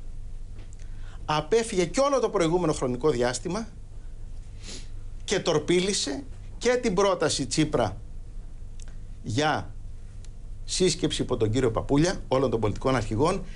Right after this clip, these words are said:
και την πρόταση για ένα πρώτο βήμα που θα μπορούσε να είναι μια συνάντηση Τσίπρα-Σαμαρά, την οποία έκανε και ο κύριος Μιχελάκης και η κυρία Μπακογιάννη, και ο ίδιος ο Τσίπρας είπε, «Είμαι έτοιμος να το συναντήσω». Ο κύριος Σαμαράς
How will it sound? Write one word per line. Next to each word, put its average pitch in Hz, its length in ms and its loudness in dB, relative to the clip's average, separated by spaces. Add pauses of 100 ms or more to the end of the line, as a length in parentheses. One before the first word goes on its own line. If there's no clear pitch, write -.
(220)
και 262 240 2
την 247 120 2
πρόταση 185 720 2 (240)
για 131 580 0
ένα 151 220 2
πρώτο 170 380 2
βήμα 175 340 4
που - 80 -10
θα 139 120 2
μπορούσε 147 400 4
να 135 140 4
είναι 143 240 4
μια 139 160 4
συνάντηση 143 540 0
Τσίπρα-Σαμαρά, 147 720 2
την 180 120 2
οποία 160 200 4
έκανε 226 240 4
και - 200 -2
ο 208 60 4
κύριος 147 280 2
Μιχελάκης 151 640 0
και - 120 0
η 196 100 4
κυρία 147 220 4
Μπακογιάννη, 151 560 2 (540)
και - 140 2
ο 185 80 6
ίδιος 185 320 2
ο - 80 2
Τσίπρας 151 420 2
είπε, 156 220 4
«Είμαι 156 160 6
έτοιμος 147 360 2
να 127 120 2
το 131 100 0
συναντήσω». 120 640 2 (500)
Ο - 100 2
κύριος 240 300 2
Σαμαράς 123 720 4